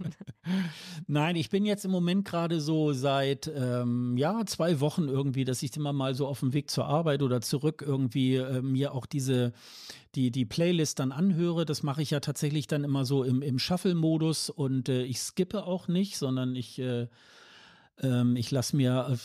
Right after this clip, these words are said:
ich, ich lass auch die Songs über mich ergehen, die ich gar nicht so gerne mag, aber damit ich so ein bisschen so einen gleichmäßigen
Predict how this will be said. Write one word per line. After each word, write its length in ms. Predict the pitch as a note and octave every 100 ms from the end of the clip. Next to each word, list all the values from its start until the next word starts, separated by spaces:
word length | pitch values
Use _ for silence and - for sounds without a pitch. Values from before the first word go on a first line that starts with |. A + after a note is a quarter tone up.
| -
ich, 340 | - - - A#2+ -
ich 200 | C#3 -
lass 240 | C#3+ -
auch 240 | D3 D3+ -
die 220 | D#3+ D#3+
Songs 480 | - D#3 D#3 D#3+ -
über 240 | D#3+ D3
mich 220 | D#3+ -
ergehen, 340 | C#3+ C3 D3 C#3+
die 120 | C#3
ich 100 | -
gar 160 | C#3+ D#3+
nicht 140 | F#3
so 120 | F#3
gerne 300 | D#3 D#3+ F3
mag, 360 | D#3 D3+ E3 -
aber 180 | C3+ C#3
damit 300 | C3+ C#3+ C#3+
ich 100 | B2+
so 80 | C#3+
ein 80 |
bisschen 340 | C3+ D#3+ F3 C#3+
so 120 | D3
einen 160 | C#3 C3
gleichmäßigen 1200 | C3 D#3+ G3+ F3+ E3+ E3+ E3 D#3 D#3 D3+ D3+